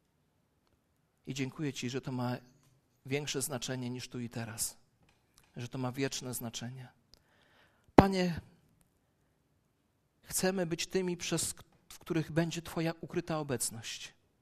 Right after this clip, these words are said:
i przez których Ty będziesz mógł świecić na firmamencie. Panie, nie chcemy być tylko zrośnięci z tą ziemią i myśleć tylko o tym, co tu i teraz. Chcemy więcej, Panie.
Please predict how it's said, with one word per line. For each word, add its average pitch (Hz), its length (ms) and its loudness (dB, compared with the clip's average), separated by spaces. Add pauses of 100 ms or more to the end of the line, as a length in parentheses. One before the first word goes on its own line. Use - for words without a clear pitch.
(520)
i 170 60 2
przez - 280 0
których 170 340 -4
Ty 180 160 -2
będziesz 156 320 -2
mógł 151 180 -4
świecić - 560 0
na 143 120 -2
firmamencie. 139 880 -4 (1200)
Panie, 175 200 -2
nie 170 100 2
chcemy 147 340 2
być 123 160 -4
tylko 135 220 -2
zrośnięci 139 580 -2
z - 60 -2
tą 139 180 -4
ziemią 120 460 -4 (720)
i 139 60 -2
myśleć 143 340 0
tylko 139 320 -4
o - 80 -6
tym, 143 160 -6
co - 140 -6
tu 135 140 -6
i 127 80 -6
teraz. 120 460 -6 (480)
Chcemy 131 300 -4
więcej, 131 360 -2
Panie. 127 320 -8